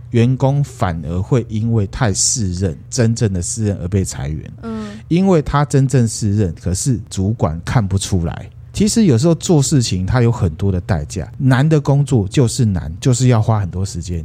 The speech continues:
Speaker 2: 对。
Speaker 1: 你要做好的话，就是要花那些时间。可是主管他只要你快，
Speaker 2: 嗯。
Speaker 1: 那快就是烂。好，其实就分嘛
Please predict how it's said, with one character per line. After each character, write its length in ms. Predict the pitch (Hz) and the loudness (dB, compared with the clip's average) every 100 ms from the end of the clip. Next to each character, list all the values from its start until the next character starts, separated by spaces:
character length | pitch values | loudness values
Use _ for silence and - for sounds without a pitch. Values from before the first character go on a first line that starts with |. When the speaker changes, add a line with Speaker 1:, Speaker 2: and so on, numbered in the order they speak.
| 87 | -8
Speaker 2:
对。 200 | - 101 | -8 0
Speaker 1:
你 120 | 110 | 4
要 140 | 131 151 | 4 2
做 280 | - 151 113 | 2 2 2
好 220 | 95 71 | 0 -6
的 80 | 80 | -2
话， 160 | 101 | -2
就 180 | 95 151 | 0 0
是 180 | - 127 | 2 2
要 120 | 107 | 2
花 160 | 101 98 | 0 0
那 120 | 95 | -2
些 160 | 98 | -2
时 140 | 98 87 | -4 -6
间。 200 | 90 92 - | -8 -8 -8
可 100 | - | -4
是 140 | 110 190 | 0 0
主 180 | 120 123 | 0 0
管 180 | 101 | -2
他 200 | 90 113 123 | -2 -2 -4
只 220 | - 87 | -4 0
要 140 | 113 | 0
你 100 | 90 | 0
快， 360 | - - 104 - - | -4 -2 -2 -4 -12
Speaker 2:
嗯。 180 | 226 196 208 - | -12 -12 -16 -4
Speaker 1:
那 180 | 170 147 | 0 0
快 280 | - 160 104 | 0 0 2
就 120 | 117 | 0
是 140 | 120 | 2
烂。 260 | 113 123 85 - - | 4 4 0 -8 -6
好， 180 | 147 110 | 0 2
其 160 | 175 | 2
实 180 | 196 208 | 0 0
就 160 | 196 196 | 2 0
分 240 | - 180 | 2 2
嘛 320 | 180 135 98 | 2 -2 -4